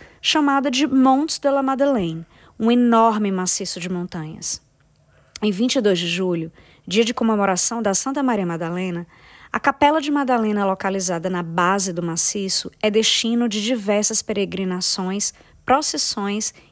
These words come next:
e romarias. Em Paris, perto da Praça da Concórdia, do Arco do Triunfo e do Rio Sena, temos uma das igrejas mais belas de Paris, a imponente Igreja de la Madeleine.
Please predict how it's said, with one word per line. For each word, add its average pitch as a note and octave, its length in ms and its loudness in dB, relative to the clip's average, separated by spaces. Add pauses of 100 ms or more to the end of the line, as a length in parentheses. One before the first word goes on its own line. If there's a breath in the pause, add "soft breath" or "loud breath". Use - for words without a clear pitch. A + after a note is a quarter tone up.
e B3 100 -2
romarias. G3 760 -4 (960 loud breath)
Em C#4+ 140 2
Paris, F3 680 -4 (320 soft breath)
perto C4 280 2
da A3 120 2
Praça A#3+ 360 0
da C#4 80 0
Concórdia, F3 680 0
do F#3 220 0
Arco G#3 260 0
do C4 120 -2
Triunfo G#3+ 500 -2
e - 20 -8
do F3 120 -4
Rio A3 160 -2
Sena, A3 480 -2 (440 loud breath)
temos C#4 360 4
uma B3 100 2
das G#3 240 2
igrejas F#3+ 540 0
mais A3 420 2
belas E3+ 480 0
de - 80 -6
Paris, E3 580 -6 (380 loud breath)
a A3 80 2
imponente C4+ 680 2
Igreja A3 600 2
de G#3+ 180 2
la G3+ 120 2
Madeleine. F3+ 580 -4